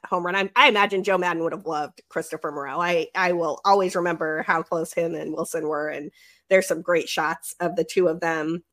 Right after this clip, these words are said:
um, over time. Uh, Maddon was a former catcher. I, Wilson was kind of like his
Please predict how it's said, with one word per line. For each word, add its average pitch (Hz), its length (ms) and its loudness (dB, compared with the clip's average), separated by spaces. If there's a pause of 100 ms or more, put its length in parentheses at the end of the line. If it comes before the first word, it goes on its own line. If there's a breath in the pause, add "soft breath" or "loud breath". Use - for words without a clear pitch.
(100)
um, 160 440 2
over 175 260 6
time. 165 640 0
Uh, 156 300 2 (100)
Maddon 220 280 8
was 180 120 2
a 190 40 -4
former 180 240 2
catcher. 226 440 0
I, 240 160 -6 (220)
Wilson 175 400 0
was 175 140 -4
kind 170 200 -2
of 160 120 -6
like 165 180 -2
his 165 300 2